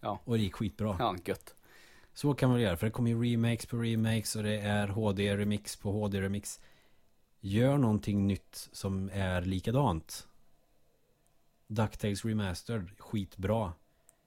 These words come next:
Speaker 2: Men gör ett till DuckTales i åtta bit som ni gjorde med Mega Man, eller ett nytt DuckTales.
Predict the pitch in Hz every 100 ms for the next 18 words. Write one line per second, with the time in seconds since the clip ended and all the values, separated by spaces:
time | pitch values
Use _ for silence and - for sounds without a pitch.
0 | _ _ _ - 104 107 135 127 120 -
1 | 151 131 113 90 - 101 92 90 - -
2 | 107 117 120 - 98 113 117 - 113 110
3 | 98 95 98 92 92 101 90 90 107 120
4 | 92 90 92 95 98 - 107 151 - -
5 | 101 - 98 85 110 -